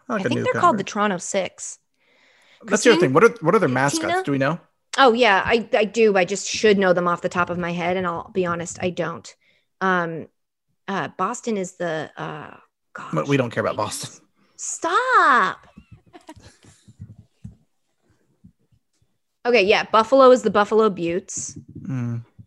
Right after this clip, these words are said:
Speaker 2: Oh, you don't like Buttes? It's a
Speaker 1: No.
Speaker 2: great hockey word, and
Speaker 1: I'm
Speaker 2: it's got the
Speaker 1: just
Speaker 2: double entendre.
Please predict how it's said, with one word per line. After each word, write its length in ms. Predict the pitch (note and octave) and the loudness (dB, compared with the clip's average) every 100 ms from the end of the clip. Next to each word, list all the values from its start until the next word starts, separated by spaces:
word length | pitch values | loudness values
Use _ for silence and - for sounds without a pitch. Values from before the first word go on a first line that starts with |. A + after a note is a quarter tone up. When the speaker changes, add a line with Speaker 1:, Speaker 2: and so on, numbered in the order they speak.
| - _ _ _ _ _ _ _ _ | -20 _ _ _ _ _ _ _ _
Speaker 2:
Oh, 140 | A3 F#3 | 0 2
you 160 | E3+ | 2
don't 160 | G3 G3+ | 2 2
like 200 | G#3+ F3+ | -2 -4
Buttes? 380 | F3+ F3+ A#3 A#3+ | -2 0 -2 -4
It's 140 | - | -6
a 60 | F3 | -4
Speaker 1:
No. 120 | - | -2
Speaker 2:
great 260 | G3 C#4 - | 0 -2 0
hockey 340 | G#3 G#3+ A3+ A3 | 4 4 4 2
word, 440 | G#3 G3+ G3+ G3 | 4 4 2 0
and 120 | - F3+ | -4 -4
Speaker 1:
I'm 60 | |
Speaker 2:
it's 60 | C#3+ | -4
got 100 | F#3+ | -6
the 60 | |
Speaker 1:
just 100 | E3+ | -6
Speaker 2:
double 240 | G3+ G#3 A#3 | -2 2 4
entendre. 880 | G3+ G3 - F3+ F3+ F#3 F3 D#3+ | 2 -2 -6 -8 -6 -6 -6 -6